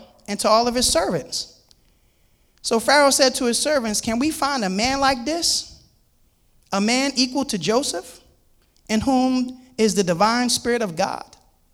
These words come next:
Then Pharaoh said to Joseph, "Since your God has shown you all this, there is no one as discerning and clear-headed and wise as you are. You shall be, have charge over my house."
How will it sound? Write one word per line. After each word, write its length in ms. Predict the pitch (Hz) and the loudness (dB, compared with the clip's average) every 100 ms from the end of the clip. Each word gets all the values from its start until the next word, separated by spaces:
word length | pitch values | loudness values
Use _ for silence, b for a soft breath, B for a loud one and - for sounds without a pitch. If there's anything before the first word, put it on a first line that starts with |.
| _ _ _ _ _ _ _ _ _ _ | _ _ _ _ _ _ _ _ _ _
Then 160 | 220 254 | 0 4
Pharaoh 320 | 269 277 269 | 6 6 6
said 260 | 285 254 | 4 2
to 60 | 214 | 0
Joseph, 500 | 196 254 262 214 190 | 2 4 4 0 0
"Since 360 | - 254 254 262 | 0 2 2 2
your 180 | 226 | 2
God 440 | 196 214 262 269 233 | 2 2 4 2 0
has 120 | 190 | 0
shown 400 | - 269 262 233 | 0 2 2 2
you 140 | 202 | 2
all 240 | 165 240 254 | 4 6 4
this, 640 | 269 214 175 - - - _ _ _ _ _ - | 2 0 0 -4 -6 -16 _ _ _ _ _ 2
there 160 | 233 220 | 4 4
is 180 | 175 | 0
no 200 | 208 247 | 0 0
one 320 | 269 254 214 196 | 2 2 2 0
as 120 | 190 | -2
discerning 840 | 160 - - 240 254 254 262 254 | -2 -2 0 2 2 0 -2 -4
and 240 | 170 156 - | -6 -8 -8
clear-headed 680 | - 262 233 175 160 165 165 165 | -2 0 0 0 -4 -4 -6 -6
and 180 | 160 | -4
wise 380 | 165 208 233 226 | 0 2 0 -2
as 120 | 240 | -2
you 160 | 247 403 | 0 -2
are. 180 | - - - _ _ _ _ _ _ _ _ _ _ _ _ _ _ _ _ _ _ _ _ | -2 -10 -18 _ _ _ _ _ _ _ _ _ _ _ _ _ _ _ _ _ _ _ _
You 180 | 214 359 | 2 4
shall 460 | - 269 226 196 185 | 4 4 4 2 0
be, 140 | 208 | 2
have 300 | 202 208 196 | 4 4 2
charge 420 | - 214 208 208 | 2 4 4 2
over 240 | 208 202 226 | 0 2 2
my 160 | 247 | 2
house." 560 | 277 294 160 - - | 0 -2 -4 -8 -10